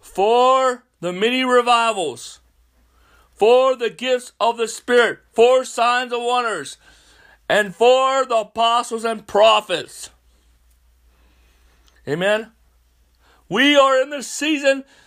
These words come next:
the coming season of the many revivals. We are in the coming season of the many revivals. Amen. And there's more than one revival that shall come to Omaha,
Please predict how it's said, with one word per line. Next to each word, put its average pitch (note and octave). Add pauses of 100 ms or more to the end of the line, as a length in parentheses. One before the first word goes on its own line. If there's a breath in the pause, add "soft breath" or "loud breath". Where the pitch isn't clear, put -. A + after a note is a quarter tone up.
(240 soft breath)
the F#3+
coming C4
season C4
of B3
the B3+
many C#4+
revivals. C4 (1600 soft breath)
We C#4
are C4+
in C4+
the C#4
coming C4+
season C#4
of C4
the C4+
many C#4
revivals. C4 (2000)
Amen. D#3 (540 soft breath)
And F3
there's A#3+
more C4
than C4+
one C#4
revival C#4
that C4+
shall B3
come C#4
to -
Omaha, C4